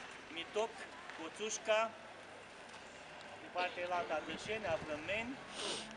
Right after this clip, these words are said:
până la Vlăsinești, acolo lângă Săveni,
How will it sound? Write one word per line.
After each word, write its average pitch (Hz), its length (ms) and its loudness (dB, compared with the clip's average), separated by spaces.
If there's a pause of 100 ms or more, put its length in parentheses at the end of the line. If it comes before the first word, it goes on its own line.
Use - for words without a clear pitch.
(880)
până 180 200 0
la 165 120 6
Vlăsinești, 185 520 0 (220)
acolo 165 200 -2 (100)
lângă 147 200 -2 (160)
Săveni, 180 400 0